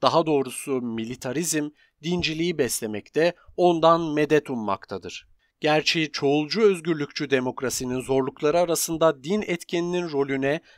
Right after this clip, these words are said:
ya da genel olarak ideolojik ve kültürel engellere en ön safta yer vermek doğru olmayabilir. Ancak maddi etkenlerin son bir çözümlemedeki belirleyiciliği, manevi etkenlerin rolünün savsaklanması anlamına da gelmez.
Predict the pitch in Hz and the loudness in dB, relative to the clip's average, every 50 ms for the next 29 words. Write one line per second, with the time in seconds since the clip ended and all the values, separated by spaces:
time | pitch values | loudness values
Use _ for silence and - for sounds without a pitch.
0 | - - 139 156 160 165 165 156 143 135 139 139 151 170 180 180 165 143 139 135 | -4 0 2 4 4 4 4 2 2 0 0 2 2 2 2 2 2 2 2 2
1 | 135 127 127 _ - 139 123 135 135 135 135 143 147 - 208 214 - 202 185 - | 2 2 0 _ -10 -6 -2 0 2 2 2 0 0 -2 -2 -2 -2 -4 -4 -4
2 | - 156 147 139 - - 151 156 180 202 202 - 160 143 135 131 127 127 127 120 | -6 -12 -12 -10 -8 -4 2 4 4 4 2 0 -4 -4 -2 0 2 2 2 0
3 | 120 120 120 131 139 143 _ _ _ - - _ - 180 190 190 170 170 165 165 | -2 -2 -2 -2 -4 -4 _ _ _ -20 -6 _ 2 2 4 2 2 0 0 0
4 | 160 147 - 160 139 127 - - 139 127 131 135 139 143 135 127 127 123 120 117 | -2 0 2 2 2 2 0 -2 -2 2 4 4 4 4 2 2 0 0 0 -2
5 | 123 139 143 - _ _ _ _ _ 143 147 151 151 151 156 170 170 160 156 151 | -4 -6 -6 -8 _ _ _ _ _ 0 4 4 6 6 4 4 4 4 4 2
6 | 143 135 131 131 131 127 120 113 98 95 90 - - - - _ - 127 135 139 | 2 0 0 0 0 -2 -4 -6 -8 -8 -12 -14 -16 -18 -8 _ 0 2 2 2
7 | 135 143 139 139 - - 135 131 127 131 131 120 127 170 202 196 175 160 - - | 2 2 2 2 0 -2 -2 0 2 2 0 0 0 0 2 2 2 0 -2 -2
8 | - 143 135 131 131 131 127 131 127 - - - 156 175 202 220 196 190 175 - | -2 -2 0 0 -2 -2 -2 -4 -6 -8 -8 -2 0 0 0 0 -2 -4 -6 -6
9 | - - 143 127 139 139 135 131 127 127 123 123 127 - - - 117 127 120 117 | -6 -8 -8 -6 -6 -4 -2 -2 -2 -2 -4 -4 -6 -8 -8 -6 -4 -4 -4 -2
10 | 120 117 113 117 113 110 107 107 117 107 107 113 120 151 190 185 - _ _ _ | -4 -4 -4 -4 -4 -4 -6 -6 -8 -8 -6 -4 -2 -2 -2 -2 -4 _ _ _
11 | _ - 131 135 143 143 135 147 147 170 180 165 156 143 - - 156 139 135 135 | _ 2 4 4 4 4 2 0 0 0 0 0 0 -2 -2 0 0 0 0 0
12 | 135 139 147 156 147 131 131 123 117 120 117 127 143 143 - - 123 117 - - | 0 0 0 -2 -2 -2 -4 -4 -4 -4 -6 -6 -6 -6 -4 -2 -2 -2 0 0
13 | 120 120 - - 127 120 120 120 123 123 - 170 156 143 143 139 135 135 131 131 | -2 -2 -2 -2 -2 -2 -2 -2 -2 0 2 2 2 2 0 -4 -4 -4 -4 -2
14 | 131 135 160 156 143 139 127 120 113 110 98 87 - - - | -2 0 -2 0 2 2 2 2 2 -2 -6 -8 -10 -14 -18